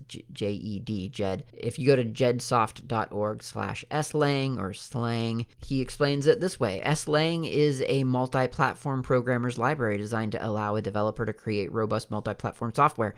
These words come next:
It provides facilities required by interactive applications such as display screen management, keyboard input, key maps, and so on. The most exciting feature of the library, though, is the Slang interpreter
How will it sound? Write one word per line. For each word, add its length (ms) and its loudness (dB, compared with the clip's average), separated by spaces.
It 160 0
provides 540 6
facilities 680 4
required 540 2
by 180 4
interactive 540 -2
applications 760 -2
such 400 -4
as 380 2
display 520 -2
screen 360 -6
management, 640 -2
keyboard 380 -2
input, 520 2
key 300 -4
maps, 460 -2
and 220 -4
so 340 -2
on. 340 -8
The 200 -4
most 260 0
exciting 420 2
feature 380 0
of 140 2
the 80 0
library, 460 0
though, 200 0
is 260 -4
the 280 -4
Slang 540 2
interpreter 880 -2